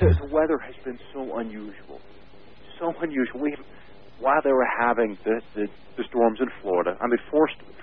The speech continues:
Speaker 1: four hurricanes and a tropical storm, five events on that peninsula in one, what, seven, eight-week period?
Speaker 2: Right, that was crazy.
Speaker 1: I mean, we're, we're beyond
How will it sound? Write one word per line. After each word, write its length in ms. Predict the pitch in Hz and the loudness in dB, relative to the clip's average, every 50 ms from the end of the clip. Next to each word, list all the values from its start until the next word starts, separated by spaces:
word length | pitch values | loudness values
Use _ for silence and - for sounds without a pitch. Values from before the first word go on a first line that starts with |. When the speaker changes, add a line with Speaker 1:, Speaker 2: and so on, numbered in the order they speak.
| - - | -12 -6
Speaker 1:
four 180 | - 160 160 135 | -2 0 0 2
hurricanes 500 | - 107 98 98 - - 101 98 95 90 - - | 4 2 2 2 0 -2 -2 -2 -2 -4 -2 0
and 140 | 120 120 | 2 2
a 40 | 117 - - | 2 2 2
tropical 460 | - 107 101 98 - - - 95 92 - - | 4 4 4 4 0 -4 -8 -10 -10 -10 -8
storm, 200 | 98 85 76 71 - - | -8 -8 -8 -8 -10 -2
five 240 | - 131 127 143 147 135 | 2 4 4 4 4 2
events 420 | 123 98 98 101 98 95 87 - - - - | 0 0 2 2 2 0 -2 -4 -12 -6 -2
on 200 | 120 123 131 131 | 0 0 2 2
that 160 | 127 110 - | 2 0 -2
peninsula 500 | - - 113 101 87 - - 92 92 90 - - - - - - - 123 | -4 -6 -6 -6 -6 -8 -8 -6 -6 -6 -6 -8 -14 -18 -18 -18 -14 -12
in 200 | 117 110 104 101 | -10 -10 -6 0
one, 360 | 113 120 117 123 127 123 113 - - - - - - - - - - - | 4 4 4 4 2 -2 -10 -14 -18 -18 -18 -18 -18 -18 -18 -18 -16 -12
what, 140 | 85 82 - - - - | -10 -10 -10 -12 -12 -4
seven, 280 | 240 - 226 247 254 123 - - | -4 -4 -2 -4 -6 -10 -6 -2
eight-week 360 | 107 107 - - 123 127 - - - - | -2 -2 0 0 -2 -2 -2 -6 -10 -8
period? 300 | 123 117 113 117 - - | -4 -2 2 4 4 6
Speaker 2:
Right, 200 | 107 98 87 85 | 6 6 6 6
that 80 | 80 85 | 4 4
was 120 | 92 - | 2 2
crazy. 360 | - - 101 90 85 78 82 87 | 2 4 4 4 4 2 0 -2
Speaker 1:
I 60 | - 185 | -2 -2
mean, 220 | 190 - 269 339 | -2 -4 -2 2
we're, 140 | - 175 - - - - | 2 2 2 2 0 2
we're 200 | 170 175 175 170 - | 4 4 4 2 -2
beyond 540 | - - - - 139 143 147 147 139 127 | -6 -4 0 2 4 4 4 4 4 2